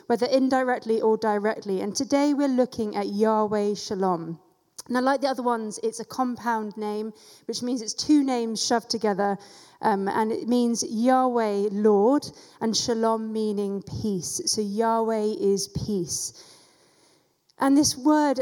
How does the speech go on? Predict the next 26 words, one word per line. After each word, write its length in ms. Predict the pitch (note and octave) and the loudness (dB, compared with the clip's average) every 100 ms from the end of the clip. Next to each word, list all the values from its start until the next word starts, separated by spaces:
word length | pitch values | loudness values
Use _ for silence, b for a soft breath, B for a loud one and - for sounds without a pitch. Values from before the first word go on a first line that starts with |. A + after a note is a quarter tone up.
| G#3 | -4
shalom, 800 | - - B3+ B3 B3 B3 A#3+ A3 | -4 -2 0 2 2 0 -4 -4
is 180 | A3 G#3 | -6 -6
a 140 | G3+ G#3 | -8 -8
rich, 760 | F#3 G3+ A3+ - - - - - | -6 4 4 2 -6 -6 -6 -10
rich 520 | G3+ A3 - - - | 2 2 2 -6 -8
word. 420 | G#3 G3+ G3 G3 | -4 0 0 0
It's 140 | G3+ - | -2 -4
considered 560 | G#3+ A3+ - A3+ G#3+ | -6 -6 -4 -2 -2
a 60 | G#3+ | -4
holy 500 | - - C4 C4 B3+ | -8 -4 0 2 2
word. 240 | G#3+ G#3 | 2 0
It's 160 | G3 - | -2 -4
considered 380 | A#3+ - A#3+ A#3 | -4 -2 -2 0
such 400 | - D4+ C4+ C#4+ | 0 0 0 -2
a 40 | |
holy 380 | A3+ - C4+ B3+ | -2 0 0 0
word 380 | A3+ A#3+ A3+ A3 | 0 0 0 -4
that 140 | G#3+ | -10
Jews 260 | - A3+ A3 | -8 -6 -4
won't 140 | A3 | -4
even 200 | A3 G3+ | -6 -8
say 360 | G3+ - B3 A#3+ | -8 -6 -4 -4
it 80 | A#3 | -4
in 100 | G3+ | -8
the 60 | |
bathroom. 640 | G3 G3+ G3+ - F#3 F3 | -4 -4 -4 -6 -10 -10